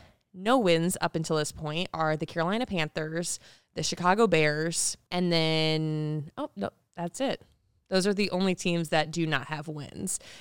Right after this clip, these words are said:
And those two teams are both in the same, no, they're not in the same division. They're in the same conference.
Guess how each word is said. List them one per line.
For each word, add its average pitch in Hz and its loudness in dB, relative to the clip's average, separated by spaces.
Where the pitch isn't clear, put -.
And 180 4
those 180 6
two 208 0
teams 185 -2
are 170 2
both 156 0
in 160 -2
the 151 0
same, 151 -2
no, 165 2
they're 156 -2
not 156 -6
in - -12
the 165 -6
same 160 -4
division. 160 -6
They're 196 -2
in 233 -2
the 254 2
same 180 0
conference. - -8